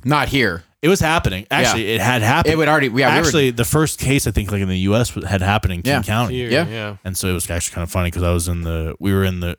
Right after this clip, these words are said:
Speaker 2: Lyft or Uber in Portland.
Speaker 1: Yeah.
Speaker 2: And we told the Lyft or Uber driver that we're from Seattle, and I think he kinda freaked out, to be honest with you.
Speaker 1: Oh,
Speaker 2: I was
Speaker 1: really?
Speaker 2: like, "Well, I don't think it's like," yeah.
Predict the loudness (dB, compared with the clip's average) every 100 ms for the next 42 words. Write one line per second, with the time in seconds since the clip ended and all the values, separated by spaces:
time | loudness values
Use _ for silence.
0 | -12 -4 -2 -2 -4 -2 0 0 -2 -4
1 | -4 -2 -2 -4 -6 0 2 2 -2 -6
2 | -4 -2 -4 -10 -4 -2 0 -2 -2 -4
3 | -4 -6 -10 _ _ _ _ _ -6 -6
4 | -4 -6 -6 -4 -4 -4 -6 -10 -12 -8
5 | -4 -4 -6 -12 -14 -16 -12 -12 -12 -12
6 | -14 -16 -18 -16 -18 -16 -16 -16 -14 -14
7 | -14 -4 2 2 4 2 0 -4 -12 -12
8 | -12 -16 -16 -16 -18 _ -20 -18